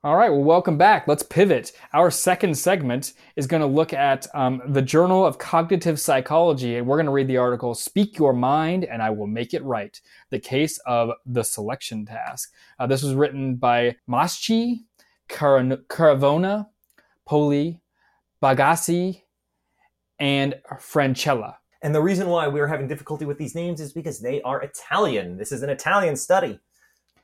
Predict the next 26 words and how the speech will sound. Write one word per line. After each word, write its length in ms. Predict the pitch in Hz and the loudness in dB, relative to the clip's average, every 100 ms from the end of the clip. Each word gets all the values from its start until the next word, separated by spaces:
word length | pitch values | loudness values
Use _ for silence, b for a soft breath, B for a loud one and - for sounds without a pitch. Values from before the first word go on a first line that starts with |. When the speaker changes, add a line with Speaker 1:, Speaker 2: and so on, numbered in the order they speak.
| _ _ | _ _
Speaker 1:
Uh, 120 | 143 143 | 0 2
and 240 | 151 143 | 2 4
this 240 | 165 269 254 | 4 4 4
is 180 | 175 156 | 2 0
really, 480 | 135 170 254 170 | 2 4 6 6
this 220 | 147 202 247 | 6 4 2
is 180 | 156 | 2
written 320 | 139 165 147 135 | 2 0 0 0
by 240 | 135 131 | 2 2
what, 460 | 127 147 139 135 _ | 2 0 0 -2 _
what 280 | 127 135 135 | -8 0 2
I 80 | 135 | 4
understand 380 | 139 135 160 143 | 2 0 -2 -2
to 20 | |
be 80 | 131 | -2
logicians. 880 | 123 127 117 151 - 110 107 110 | -2 -2 0 -2 -2 -6 -8 -8
This 180 | 131 127 | -6 -4
is 140 | 139 | -2
about, 300 | 131 131 120 b b b | 0 0 0 b b b
um, 160 | 123 123 | -4 0
how 280 | 156 147 | 4 4
humans 480 | 143 175 175 170 156 | 4 0 0 2 0
interact 460 | 147 143 135 135 135 | -4 -2 0 -2 -4
with 140 | 120 | -10
formal 420 | - 143 127 113 | -6 -4 -2 -2
logic, 540 | 120 170 135 117 107 | 0 0 0 -4 -8